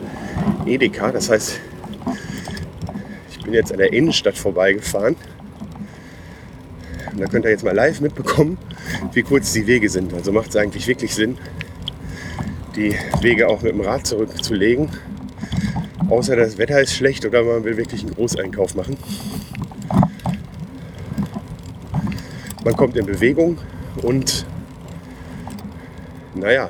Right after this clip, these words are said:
man spart sich halt auch, jetzt fahre ich aber auf dem Bürgersteig weiter, äh, man spart sich halt auch Sprit, jede Menge. Wenn man diese ganzen, und schont das Auto, wenn man diese ganzen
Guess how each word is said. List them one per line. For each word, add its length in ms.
man 160
spart 380
sich 160
halt 180
auch, 180
jetzt 120
fahre 140
ich 80
aber 120
auf 60
dem 80
Bürgersteig 500
weiter, 220
äh, 200
man 160
spart 320
sich 180
halt 160
auch 160
Sprit, 440
jede 200
Menge. 280
Wenn 80
man 160
diese 200
ganzen, 360
und 160
schont 240
das 160
Auto, 320
wenn 100
man 120
diese 180
ganzen 320